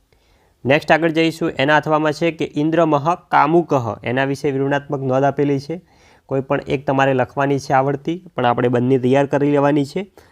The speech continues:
પરીક્ષાની અંદર કોઈ પણ પૂછાય તો આપણને આવડી શકે. પછી ત્રણ ખાલી જગ્યા પૂછાશે,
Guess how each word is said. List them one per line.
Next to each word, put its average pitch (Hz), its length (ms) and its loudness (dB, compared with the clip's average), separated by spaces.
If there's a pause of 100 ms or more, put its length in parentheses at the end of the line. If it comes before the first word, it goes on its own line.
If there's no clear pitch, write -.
(160)
પરીક્ષાની 135 360 -2
અંદર 143 180 -2
કોઈ 139 180 0
પણ 139 200 -4 (360)
પૂછાય 147 300 -4
તો 135 100 0
આપણને 120 320 0
આવડી 104 240 -2
શકે. 113 380 -12 (840)
પછી 123 220 0
ત્રણ 135 220 2
ખાલી 139 260 0
જગ્યા 143 240 0
પૂછાશે, 139 480 -2